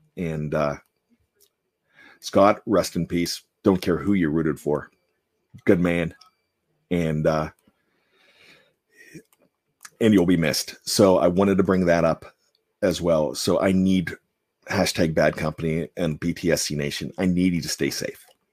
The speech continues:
That's the most important thing for me. Number two, be true to yourself. Because if you're not you, then you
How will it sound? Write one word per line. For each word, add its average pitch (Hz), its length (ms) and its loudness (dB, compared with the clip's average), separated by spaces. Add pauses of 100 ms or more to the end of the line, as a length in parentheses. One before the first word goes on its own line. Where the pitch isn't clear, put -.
(280)
That's 90 260 -4
the 87 60 -4
most 78 200 -4
important 78 360 -8
thing 71 160 -12
for 65 200 -10
me. 64 160 -18 (640)
Number 104 260 6
two, 73 280 -2 (520)
be 101 140 0
true 101 400 4
to 98 120 -4
yourself. 85 680 -2 (800)
Because 95 360 2
if - 300 0
you're 123 320 8
not 131 300 6
you, 104 380 0 (1500)
then 90 320 2
you 101 560 2